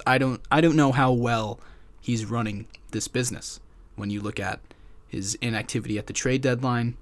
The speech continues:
when you look at his inability to address the wide re-, the wide receiver position year after,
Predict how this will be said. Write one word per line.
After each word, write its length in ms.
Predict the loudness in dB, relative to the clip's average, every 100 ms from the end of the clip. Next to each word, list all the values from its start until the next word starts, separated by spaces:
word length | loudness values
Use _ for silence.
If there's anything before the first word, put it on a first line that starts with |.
| -8
when 100 | -4
you 120 | -4
look 160 | -4 -6
at 160 | -4
his 180 | -6 -6
inability 640 | -2 -2 -2 -4 -2 -4
to 300 | -4 -6 -6 -8 -16 -10
address 440 | -6 -2 0 0
the 100 | 0
wide 240 | 0 0 0
re-, 240 | -2 -4 -6
the 480 | -8 -6 -2 0
wide 220 | 0 -2 -2
receiver 360 | 0 2 2
position 500 | 2 2 2 0 -2 -6 -20 -12
year 260 | -2 0 2
after, 340 | 0 -2 -6